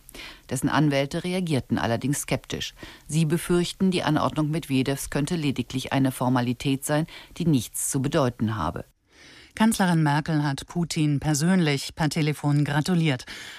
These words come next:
Speaker 2: Angela Merkel setzt auch in Zukunft auf eine enge Zusammenarbeit. Sie hat ihm angeboten, die strategische Partnerschaft zwischen Deutschland und Russland weiterzuentwickeln. Zugleich hat die Kanzlerin Putin aufgefordert,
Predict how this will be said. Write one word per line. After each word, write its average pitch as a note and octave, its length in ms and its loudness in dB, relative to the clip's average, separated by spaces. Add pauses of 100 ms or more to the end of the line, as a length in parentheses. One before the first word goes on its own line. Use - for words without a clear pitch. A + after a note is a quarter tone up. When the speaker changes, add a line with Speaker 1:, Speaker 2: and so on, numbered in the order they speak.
Speaker 2:
Angela G3+ 280 4
Merkel G3+ 320 2
setzt F3+ 320 0
auch F3+ 100 0
in D#3+ 140 4
Zukunft A3+ 520 -2
auf D#3+ 140 -2
eine D#3 320 0
enge D#3 280 0
Zusammenarbeit. E3+ 800 0 (360)
Sie D3 220 -2
hat D#3 120 0
ihm D3 140 2
angeboten, D#3 720 0
die D3 220 -2 (180)
strategische D#3+ 720 -2
Partnerschaft D3 840 -2
zwischen - 320 -4
Deutschland C#3 460 0
und C3+ 180 -2
Russland C#3+ 480 0
weiterzuentwickeln. C#3 960 0 (600)
Zugleich C3+ 800 2
hat A3+ 160 0
die A3 100 0
Kanzlerin G#3+ 480 4
Putin G#3+ 320 0
aufgefordert, F3+ 720 0